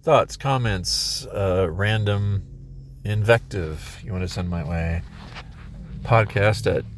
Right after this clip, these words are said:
josh gentry dot com. Josh A Gentry on X. I'm on Instagram, something similar, Josh A Gentry or similar. You may know some other way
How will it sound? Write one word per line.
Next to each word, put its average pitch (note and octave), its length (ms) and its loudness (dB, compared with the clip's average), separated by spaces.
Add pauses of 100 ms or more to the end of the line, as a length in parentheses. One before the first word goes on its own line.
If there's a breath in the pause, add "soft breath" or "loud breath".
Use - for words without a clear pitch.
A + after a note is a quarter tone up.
(120)
josh G2 300 -2
gentry G2 340 -4
dot F#2+ 160 -2
com. B2 400 2 (1400 loud breath)
Josh G2+ 320 4
A F#2+ 120 4
Gentry G2+ 400 0
on F#2+ 300 -2
X. - 680 -4 (1160)
I'm F2+ 100 -4
on F#2+ 100 2
Instagram, G#2+ 800 2 (600)
something F2+ 540 -2
similar, F2 560 0
Josh E2 300 -2
A F2 100 -2
Gentry F2 960 -2
or E2 300 -4 (160)
similar. E2+ 600 0 (1600 loud breath)
You G2+ 120 -4
may F#2 120 0
know F#2 140 2
some G#2 220 0
other B2+ 160 4
way A2 260 4